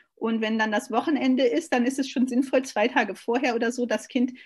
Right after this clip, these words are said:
vorzubereiten, wenn an dem Wochenende Besuch kommt oder wenn etwas abweicht von der normalen Struktur des Tages. Und auch, je älter die Kinder werden, kann man auch wirklich Situationen vorbesprechen. Man kann also dann dem Kind sagen, wenn wir da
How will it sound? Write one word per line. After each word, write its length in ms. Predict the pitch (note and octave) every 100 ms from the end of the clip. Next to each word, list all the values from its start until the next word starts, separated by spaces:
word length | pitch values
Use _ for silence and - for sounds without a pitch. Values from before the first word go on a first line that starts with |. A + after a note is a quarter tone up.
| _
vorzubereiten, 920 | - B3+ - B3 G#3 F#3+ F#3 G3+ B3+
wenn 160 | B3 A3
an 100 | G#3+
dem 140 | G#3+
Wochenende 420 | G3+ - G3+ G#3 G#3
Besuch 500 | A#3 G#3 A3 B3+ -
kommt 440 | - C#3 - -
oder 320 | G3+ F#3+ G3 - - _
wenn 160 | G3+ G#3+
etwas 420 | A#3 A#3+ - - -
abweicht 580 | A#3 C4 B3+ C4+ - -
von 100 | B3
der 100 | G#3+
normalen 340 | G#3+ F#3 G3 B3
Struktur 420 | B3 F#3 - F3
des 200 | D3+ -
Tages. 500 | - D3 D3 - - - - - _ -
Und 300 | C#4+ - -
auch, 260 | G#3 B3 -
je 260 | - A#3 -
älter 240 | A3+ C4
die 120 | A#3
Kinder 260 | - B3+ A3
werden, 240 | G#3+ C#4+
kann 180 | - A#3+
man 140 | C#4+
auch 200 | C4+ B3+
wirklich 340 | A#3+ B3+ C#4+ -
Situationen 560 | B3+ C4 A3 - D4
vorbesprechen. 760 | D#4+ F3+ E3 E3 - - - E3+
Man 100 | F3+
kann 160 | A#3 A3+
also 220 | A#3 A#3
dann 360 | A3 A3 A#3 - - _ -
dem 120 | G3
Kind 240 | - G#3
sagen, 340 | - G3 G#3 G#3
wenn 120 | G#3+
wir 80 | A3
da 160 | G#3